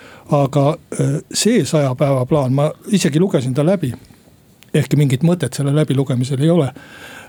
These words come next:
äh, koosneb ju põhiliselt, ja see on eriti naljakas, koosneb põhiliselt sellest, et, äh,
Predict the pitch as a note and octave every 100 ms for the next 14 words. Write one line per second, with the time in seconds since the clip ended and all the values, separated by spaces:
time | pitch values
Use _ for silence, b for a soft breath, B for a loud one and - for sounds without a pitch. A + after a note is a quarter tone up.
0 | - C#3+ C#3+ C#3 D3+ - - _ _ -
1 | C#4+ D#4 F#3+ F#3+ - C#3 - - - F3+
2 | C#3 C3 B2+ - - - F3 F3+ E3+ -
3 | C#3+ D3 C3 - B2 - B B B F3
4 | E3 D#3 B2+ - G#3+ D#3+ B2 C3 - F3+
5 | C#3+ - - B2+ - - C3+ C#3 - -
6 | - F3+ D#3 D3+ D3 D3+